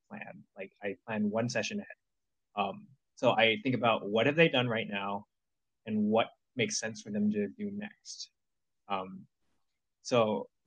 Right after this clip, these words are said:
uh, trying to think of a good example. Um, so, like, m-, most of our campaign was, uh, them traveling from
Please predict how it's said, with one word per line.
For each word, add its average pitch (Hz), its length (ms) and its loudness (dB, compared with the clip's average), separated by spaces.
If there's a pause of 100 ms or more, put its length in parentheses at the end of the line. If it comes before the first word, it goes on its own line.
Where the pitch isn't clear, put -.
(500)
uh, 104 320 -2 (360)
trying 139 140 0
to 131 60 0
think 120 260 -8
of 101 100 -4
a 101 60 -6
good 101 200 -8
example. 101 720 -6 (680)
Um, 95 360 -2 (640)
so, 127 340 8
like, 120 220 4 (280)
m-, 135 380 6
most 147 280 6
of 143 100 4
our 113 340 10 (400)
campaign 120 880 2
was, 104 600 2 (120)
uh, 98 280 0 (580)
them 123 220 6
traveling 113 540 6
from 101 460 -4